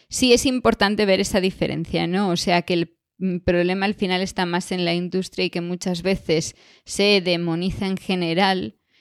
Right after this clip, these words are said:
en lugar de especificar, y parece que es, eh, si com-, mm, si crecemos como lo hemos hecho toda la vida, yendo a comprar a la tienda las semillas,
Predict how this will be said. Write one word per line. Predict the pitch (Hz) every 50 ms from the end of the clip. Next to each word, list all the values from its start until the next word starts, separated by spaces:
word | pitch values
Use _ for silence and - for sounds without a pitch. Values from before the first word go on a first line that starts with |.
| _ _ _
en | - 185 180 180
lugar | 180 165 165 185 180 190
de | 196 208
especificar, | - - - - - - 165 - 156 143 - 175 180 196 185
y | 160 160
parece | - 180 160 156 180 175 - - 202 190 190
que | - 190 180 180 190 196
es, | 202 190 - - 190
eh, | 180 175 165 165 170 165
si | - - 170 160 151
com-, | - - 165 170 180 170 175
mm, | 175 175 165 170 165
si | 170 - - 208 208 196 180
crecemos | - 180 175 185 - - 185 - - 214 233 220 214 214 214 208 202 -
como | - 208 202 190 180 180
lo | 180
hemos | 185 196 208 208 226
hecho | 196 196 - - - - 185
toda | - 185 185
la | 180
vida, | 180 196 185 - -
yendo | 185 - 277 320 349 294 247
a |
comprar | - 208 196 185 175 156 226 226 208
a | 180 165
la | 160 165 -
tienda | - 202 190 180 175 160
las | 160 165 165 -
semillas, | - 196 170 175 180 196 202 180 180 180 196 214 -